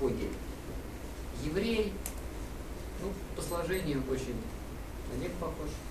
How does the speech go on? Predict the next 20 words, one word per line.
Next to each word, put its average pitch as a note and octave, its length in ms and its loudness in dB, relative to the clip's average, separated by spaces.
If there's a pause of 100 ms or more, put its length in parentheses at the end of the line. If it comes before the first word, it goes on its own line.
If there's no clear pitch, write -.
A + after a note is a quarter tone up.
(640)
Полненький, F#3+ 260 2 (280)
такой B2+ 240 2 (100)
кругленький, E3 840 2 (380)
шустрый, - 500 2 (100)
сообразительный. G#3 1120 0 (720)
Прихожу G#3 400 4
я A#3+ 60 4
с - 60 2
супостатом, F#3 640 2 (240)
скачу D#3 480 2
я G3+ 160 4
здесь F3+ 300 2 (320)
разными D#3 420 4
ногами D#3 300 2 (120)
кривыми. D3 360 2 (1400)
Он, A#3 300 10 (640)
их - 140 -2
величество - 580 0
король, - 280 -2 (760)
подходит A#3+ 760 6